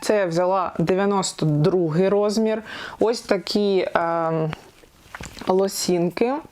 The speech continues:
Дуже гарні, яскраві, тоненькі. Це, звісно, більш такий, знаєте, варіант весна, е, ну, рання осінь, весна, літо, тому що вони такі от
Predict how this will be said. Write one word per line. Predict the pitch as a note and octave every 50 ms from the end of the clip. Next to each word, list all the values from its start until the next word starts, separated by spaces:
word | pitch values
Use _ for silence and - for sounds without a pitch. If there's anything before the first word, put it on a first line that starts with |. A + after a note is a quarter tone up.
| - - - - - - - - -
Дуже | F#3+ G3 A3+ A3+ G3+ G#3 G3+
гарні, | F#3+ F#3+ G3+ A#3+ C4+ D#4 E4 D4+ C#4+ C4 B3+ A#3
яскраві, | G#3+ G3 F#3+ - - - - - A#3 B3 C4 C4+ C#4 B3+ A#3+ A#3+ A#3+
тоненькі. | A#3 - - G3 F#3 F#3 F#3 G3+ A#3 B3 B3+ B3+ B3+ B3 B3 A#3 A#3 - - A3+ A3+ A3+ A3+ G#3+
Це, | - - - G#3 F#3+ F3+
звісно, | E3+ F3 E3+ F#3+ F#3+ F3+ - - F#3 E3+
більш | E3 D#3+ F3+ F3+ E3 - -
такий, | - - - - D#3+ D#3+
знаєте, | D3 E3+ E3 D#3+ D#3 D#3+ D3 - D#3+ D#3 - - - - - -
варіант | F3 F#3 F#3+ G3+ G3 F#3 F3+ F3 D#3+ - F#3
весна, | E3 F3 F#3+ F3+ - - - F#3+ F#3+ F#3 F3 E3+ E3 E3 - -
е, | E3+ E3+ D#3+ D#3+ D#3+ E3+ G3+
ну, | A#3 A3+ F3+ D3+ D#3 E3+
рання | E3+ F3+ E3+ E3+ E3 E3 E3+
осінь, | F#3+ A#3 D4 D#4+ E4+ - - B3+ A#3 A3+ G#3+ G3+
весна, | E3+ E3+ F3 E3+ - - - G3+ F#3 E3+ E3
літо, | E3+ F3 G#3 C#4 D4+ - - C4 B3+ B3+ B3+ - - - - -
тому | - - E3+ F3+ G#3
що | G#3+ - - G3 E3+
вони | E3 E3 F3+ G3+
такі | G3+ - E3 - - - G3
от | F#3+ F#3 F3+ -